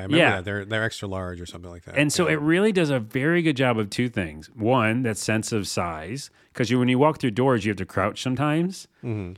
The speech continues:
Speaker 2: you know, and you're looking down at humans. And when you've, uh, killed them, spoiler, when you're fighting other bad humans,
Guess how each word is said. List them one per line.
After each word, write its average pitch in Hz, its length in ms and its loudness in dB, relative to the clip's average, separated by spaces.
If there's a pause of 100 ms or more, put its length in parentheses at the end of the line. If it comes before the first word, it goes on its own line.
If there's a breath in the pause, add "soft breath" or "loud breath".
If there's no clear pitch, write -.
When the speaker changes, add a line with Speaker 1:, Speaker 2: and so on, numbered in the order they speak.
Speaker 2:
you 127 140 -4
know, 117 120 2
and 110 120 2
you're 113 100 4
looking 113 300 0
down 101 300 0
at 107 60 -4
humans. 135 540 0
And 104 120 -2
when 101 100 -2
you've, 98 180 -6 (400 soft breath)
uh, 87 360 -8 (240)
killed 92 300 -2
them, 101 360 -6
spoiler, 92 640 -6
when 104 120 -6
you're 98 100 -2
fighting 110 320 2
other 101 200 0
bad 110 340 2
humans, 92 500 -6